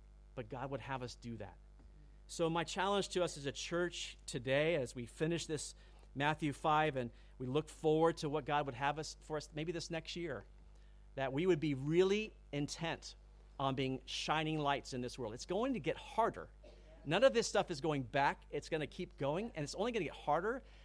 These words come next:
to maintain my Christian testimony, I gotta watch sometimes my heart when I'm walking into stores and I see those mask signs and whatever, all those things. I've gotta go, "None of that matters. What matters right now is that I am a shining light,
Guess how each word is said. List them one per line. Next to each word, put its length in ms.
to 120
maintain 460
my 120
Christian 380
testimony, 720
I 180
gotta 220
watch 380
sometimes 380
my 160
heart 320
when 100
I'm 140
walking 320
into 160
stores 380
and 80
I 60
see 200
those 260
mask 500
signs 440
and 180
whatever, 340
all 140
those 180
things. 320
I've 160
gotta 160
go, 260
"None 340
of 80
that 160
matters. 440
What 180
matters 520
right 380
now 340
is 100
that 120
I 120
am 180
a 100
shining 640
light, 460